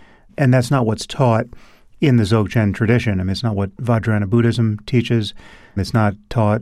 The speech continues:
in Mahamudra. There are analogous practices, but what you get if you go through the front door of Vajrayana and try to get access to non-dual teachings, you get a, really a profusion of religious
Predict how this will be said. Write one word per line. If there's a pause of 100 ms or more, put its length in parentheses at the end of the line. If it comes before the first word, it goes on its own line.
(120)
in
Mahamudra.
There
are
analogous
practices,
but (680)
what
you
get (600)
if
you
go
through
the
front
door
of (380)
Vajrayana
and
try
to (160)
get (220)
access
to
non-dual
teachings,
you
get
a, (240)
really
a
profusion
of
religious